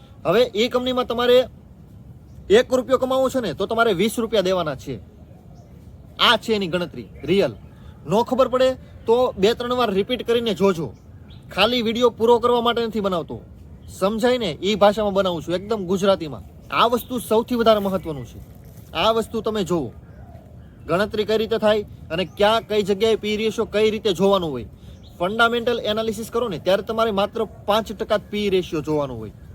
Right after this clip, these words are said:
બાકીનું પંચાણું ટકા હજી બીજું ઘણું બધું આવે છે જોવાનું, જે કાગળ ઉપર જોવાનું હોય, કાગળની બહાર દુનિયામાં પણ આપણે ઓબ્ઝર્વ કરવાનું હોય કે ભાઈ દુનિયામાં શું ચાલે છે, ગવર્મેન્ટ શું કરે છે,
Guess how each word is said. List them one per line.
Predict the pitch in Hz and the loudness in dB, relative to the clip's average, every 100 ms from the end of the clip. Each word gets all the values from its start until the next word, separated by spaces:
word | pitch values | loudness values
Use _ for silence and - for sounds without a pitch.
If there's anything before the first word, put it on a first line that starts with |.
| - - | -20 -8
બાકીનું | 151 165 208 220 226 | -2 -2 -2 -4 -4
પંચાણું | 202 196 220 220 | -2 0 2 0
ટકા | 220 220 185 | 0 2 2
હજી | 185 226 | 2 0
બીજું | 208 214 | -2 -4
ઘણું | 160 202 220 | 0 0 2
બધું | 208 196 | 2 4
આવે | 185 | 4
છે | 156 | 0
જોવાનું, | 147 156 135 101 - - - - - - - - | -4 -4 -4 -10 -18 -20 -20 -20 -20 -20 -20 -2
જે | 196 220 - - | 2 2 0 -10
કાગળ | - 175 196 220 | -2 2 4 4
ઉપર | 220 | 4
જોવાનું | 180 202 208 208 | 2 2 2 2
હોય, | 208 | 0
કાગળની | 196 185 185 220 208 | 0 0 2 2 0
બહાર | 180 196 131 101 - - 151 | 4 4 4 -4 -16 -18 -2
દુનિયામાં | 185 214 233 233 | 0 2 0 0
પણ | 226 226 | 2 2
આપણે | 220 233 | 4 0
ઓબ્ઝર્વ | - 196 170 220 214 | 4 2 4 2 2
કરવાનું | 214 190 165 | 0 -2 -2
હોય | 120 | -6
કે | 104 185 | -6 -2
ભાઈ | 220 | -2
દુનિયામાં | 160 190 226 240 233 | 0 0 0 0 -2
શું | 240 220 | -2 0
ચાલે | 208 175 | 2 0
છે, | 135 110 - - - - - | -4 -12 -16 -20 -20 -20 2
ગવર્મેન્ટ | 160 202 247 240 220 | 4 4 4 0 0
શું | 247 | -4
કરે | 214 180 | -2 -2
છે, | 135 113 | -4 -12